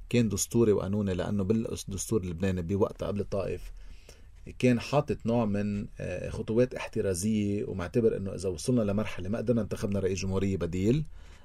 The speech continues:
ما قدر اجتمع مجلس النواب وانتخب رئيس جمهورية بديل، قائد الجيش بيستلم مرحلة تحضيرية عنده مهمة واحدة فقط، هي التحضير للانتخابات الرئاسية.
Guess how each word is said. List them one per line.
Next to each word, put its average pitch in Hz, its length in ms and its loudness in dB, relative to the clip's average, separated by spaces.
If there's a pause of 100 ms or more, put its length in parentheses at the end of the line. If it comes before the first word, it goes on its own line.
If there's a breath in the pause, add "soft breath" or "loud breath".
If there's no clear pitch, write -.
ما 101 80 4
قدر 110 120 10
اجتمع 107 300 4
مجلس 98 320 2
النواب 98 300 2
وانتخب 95 360 -2
رئيس 92 140 0
جمهورية 98 320 0
بديل، 101 400 2 (340 soft breath)
قائد 131 260 6
الجيش 110 300 6
بيستلم 107 380 2
مرحلة 110 300 0
تحضيرية 104 600 0
عنده 113 300 2
مهمة 107 320 2
واحدة 107 420 2
فقط، - 480 -2 (320 soft breath)
هي 127 200 8
التحضير 120 560 4
للانتخابات 110 880 2
الرئاسية. 82 480 -2